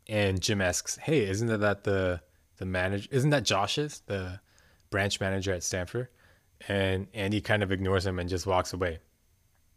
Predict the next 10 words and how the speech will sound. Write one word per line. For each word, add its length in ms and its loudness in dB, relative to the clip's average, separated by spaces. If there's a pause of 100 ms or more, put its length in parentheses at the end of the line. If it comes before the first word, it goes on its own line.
(400)
So 240 2
he's 440 2 (160)
guilty 380 2
of 220 -2
corporate 400 2
theft. 400 -2 (460)
He 140 -2
also 500 4
punches 680 -4 (320)
walls, 580 0